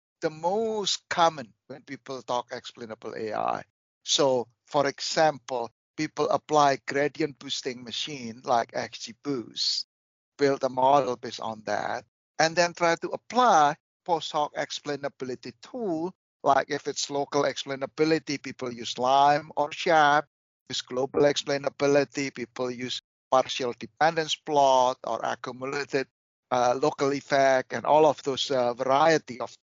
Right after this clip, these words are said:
uh, post hoc explainability tool. So when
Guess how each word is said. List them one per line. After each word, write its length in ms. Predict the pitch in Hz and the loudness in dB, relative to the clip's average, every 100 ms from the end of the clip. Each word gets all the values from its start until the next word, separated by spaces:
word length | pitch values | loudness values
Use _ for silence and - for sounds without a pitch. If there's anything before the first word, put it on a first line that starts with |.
| _ _ | _ _
uh, 160 | 131 120 | -2 0
post 300 | - 143 - | 0 0 2
hoc 220 | 131 123 | 2 0
explainability 920 | 139 123 - 123 117 113 110 104 - - | -4 -6 -6 -8 -8 -10 -10 -12 -14 -18
tool. 240 | 101 98 _ _ - | -18 -18 _ _ -2
So 180 | 165 151 | 4 6
when 200 | 156 | 4